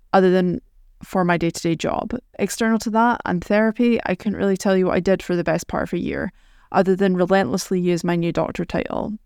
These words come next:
Some days, the only thing that got me through my P H D was my desire for that sweet, sweet gender-neutral title.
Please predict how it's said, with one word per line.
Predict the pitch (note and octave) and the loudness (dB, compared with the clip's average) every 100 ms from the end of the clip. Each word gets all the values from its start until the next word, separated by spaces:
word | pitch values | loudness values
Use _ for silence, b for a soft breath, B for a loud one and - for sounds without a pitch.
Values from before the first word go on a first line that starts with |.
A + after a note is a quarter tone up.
| - | -6
Some | - G#3 F#3 | 2 2 2
days, | - - - | 0 -2 -4
the | - - | -2 0
only | F#3 F#3 | 2 0
thing | F#3+ F3+ | 0 -2
that | - | 0
got | F3+ - | -2 -2
me | F3+ | -4
through | - F3+ | -4 -2
my | F3+ | -2
P | - F3+ | -2 -4
H | - | -2
D | - F#3+ | -2 0
was | - - | -2 -4
my | E3+ E3+ | -4 -4
desire | E3+ E3+ E3+ F3 E3+ | -4 0 2 2 0
for | - F3 | -2 -2
that | E3 - | -2 -2
sweet, | F#3 - | -4 -4
sweet | - F#3 - | -2 -4 -2
gender-neutral | F3 F3 F3+ F3 - F#3 F3+ | 0 0 -2 -4 -2 -2 -2
title. | F#3+ G3 - | -2 -2 -6